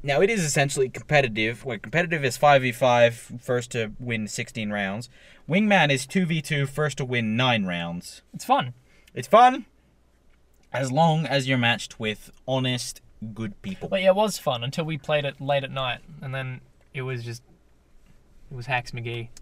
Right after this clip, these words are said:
Speaker 1: Hacks McGee, Smurfs McGee, Cheaters McGee, Toxic People McGee, and, uh, that's what C S go is nowadays.
Speaker 2: Yeah, I, I was, I was really surprised we've been playing C S go recently at the amount of people not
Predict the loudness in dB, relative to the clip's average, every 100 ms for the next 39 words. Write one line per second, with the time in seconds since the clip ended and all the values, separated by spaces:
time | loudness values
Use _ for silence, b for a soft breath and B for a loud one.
0 | -16 -2 0 0 -2 -2 -4 -4 -4 -8
1 | -6 -6 -6 -8 -10 -8 -8 -6 -8 -10
2 | -8 -8 -8 -10 -10 -8 -8 -8 -8 -10
3 | -8 -8 -10 -12 -10 -8 -6 -6 -6 -6
4 | -6 -8 -12 B B B B -8 -2 -2
5 | 0 2 2 2 0 -4 -10 -8 -6 -6
6 | -6 -6 -6 -6 -6 -8 -16 -18 -6 0
7 | 2 2 -4 -12 B B B 0 6 6
8 | 4 -2 -8 -6 2 4 4 -2 -6 -6
9 | -8 -6 -4 -2 -4 -8 -8 -8 -8 -8
10 | -8 -10 -8 -8 -8 -10 -10 -12 -14 b
11 | b b 0 0 -8 -6 -6 -6 -10 -14
12 | -18 _ _ -10 -8 -8 -8 -10 -10 -12
13 | -12 -10 -8 -8 -8